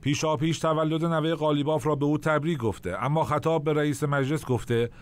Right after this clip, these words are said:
نمی‌شود بالا نشست و با انداختن شفیع دور گردن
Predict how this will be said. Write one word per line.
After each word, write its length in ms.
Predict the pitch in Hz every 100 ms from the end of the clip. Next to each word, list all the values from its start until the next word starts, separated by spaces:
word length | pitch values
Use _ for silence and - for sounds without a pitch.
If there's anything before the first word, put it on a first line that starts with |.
| - - 160
نمی‌شود 640 | 214 202 151 139 127 117
بالا 300 | 135 139 165
نشست 380 | 165 160 156 165
و 60 |
با 160 | 151 151
انداختن 460 | 147 147 - 170
شفیع 400 | 180 160 139 160
دور 260 | 156 156 151
گردن 500 | 135 120 117 127